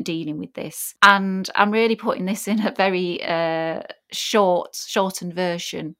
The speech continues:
Um, it felt like it went on for ages, but, um, the point that really flipped me was when they quoted scriptures saying that my mum was suffering all this mental health issues was because she wasn't being sub-,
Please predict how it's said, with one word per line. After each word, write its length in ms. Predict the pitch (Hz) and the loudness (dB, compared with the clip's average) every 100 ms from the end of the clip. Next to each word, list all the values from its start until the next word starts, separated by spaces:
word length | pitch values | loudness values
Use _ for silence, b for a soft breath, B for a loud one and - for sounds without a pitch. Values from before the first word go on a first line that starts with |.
| - | -12
Um, 520 | 165 165 160 160 160 - | -8 -6 -6 -6 -8 -8
it 160 | 165 | -6
felt 200 | - 180 | 0 0
like 220 | 165 160 175 | 2 -2 -4
it 80 | |
went 160 | 160 - | -8 -6
on 160 | 160 160 | -6 -6
for 140 | 165 | -6
ages, 500 | 165 156 - - - | -6 -8 -10 -10 -10
but, 300 | 170 165 - B B B B B | -4 -4 -6 B B B B B
um, 340 | 180 175 170 - | 0 0 -2 -8
the 60 | 190 | -6
point 460 | - 254 226 - _ _ _ _ _ _ _ _ - | 2 4 2 -6 _ _ _ _ _ _ _ _ -2
that 220 | 190 - | -2 0
really 400 | 196 202 190 185 | 2 2 2 0
flipped 520 | 180 - 214 - - | -2 -2 -2 -2 -8
me 260 | - 165 170 | -8 -6 -4
was 180 | 180 202 | -4 -2
when 240 | 190 185 | -2 0
they 140 | 180 180 | 0 -2
quoted 460 | - 196 190 - | -2 -2 -4 -8
scriptures 520 | - - - - 165 - | -8 -6 -8 -8 -10 -6
saying 300 | 196 185 180 | -4 -2 -2
that 140 | - | -4
my 100 | 180 | -2
mum 300 | 190 220 220 | 0 0 0
was 160 | 175 - | -4 -8
suffering 500 | - 196 - 190 175 | -6 -6 -6 -6 -4
all 160 | 175 | -4
this 220 | 165 170 180 | -4 -8 -8
mental 380 | 175 - 165 | -8 -10 -12
health 320 | 185 180 175 175 | -6 -6 -6 -10
issues 600 | 180 - - - - 175 | -10 -8 -8 -10 -10 -10
was 220 | 170 - | -10 -10
because 640 | 180 - 185 160 151 - B B B B B | -12 -6 -2 0 -2 -10 B B B B B
she 260 | - 190 | -6 -2
wasn't 420 | 175 185 185 - - | -2 -2 -4 -6 -4
being 540 | 175 170 170 165 156 _ - | -4 -2 -4 -6 -10 _ -12
sub-, 280 | - 196 | -6 -6